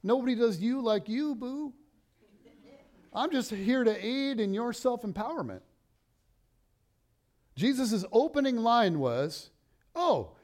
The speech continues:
you, you want to apprentice under me? You want to learn my way from me? You, you want to become my disciple? That's great." Like that, it's open to anyone. It, it is transformational, and it is, it is, is life to the full. So here's, here's what you do next.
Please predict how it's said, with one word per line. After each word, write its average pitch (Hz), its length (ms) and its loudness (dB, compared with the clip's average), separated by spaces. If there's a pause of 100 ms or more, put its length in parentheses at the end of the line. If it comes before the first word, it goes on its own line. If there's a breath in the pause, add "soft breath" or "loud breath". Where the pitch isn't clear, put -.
(140 soft breath)
you, 220 300 0
you 175 140 0
want 202 200 4
to 208 80 4
apprentice 220 480 -4
under 220 220 -2
me? 220 140 2
You 247 140 4
want 202 160 2
to 170 60 4
learn 185 380 2
my 170 320 2
way 165 380 2
from 151 360 -4
me? 156 200 -2 (100)
You, 190 160 0
you 190 180 0
want 202 200 4
to 202 40 2
become 190 400 -4
my 180 140 -2
disciple? 185 520 -2 (180 loud breath)
That's 190 280 -4
great." 175 420 0 (260 soft breath)
Like 151 160 -2
that, 202 340 2
it's 196 200 -2
open 208 300 2
to 151 180 -4
anyone. 160 420 0 (760 soft breath)
It, 208 180 6
it 208 160 6
is 196 180 0
transformational, 202 960 -2
and 160 120 0
it 165 100 2
is, 151 240 2 (240 loud breath)
it 190 160 4
is, 160 240 2
is 151 220 -4
life 175 320 2
to 185 100 -8
the 165 100 -6
full. 160 420 0
So 170 180 -4
here's, 262 540 -2 (240 soft breath)
here's 247 300 -2
what 202 160 -6
you 175 120 0
do 165 240 -2
next. 131 520 -8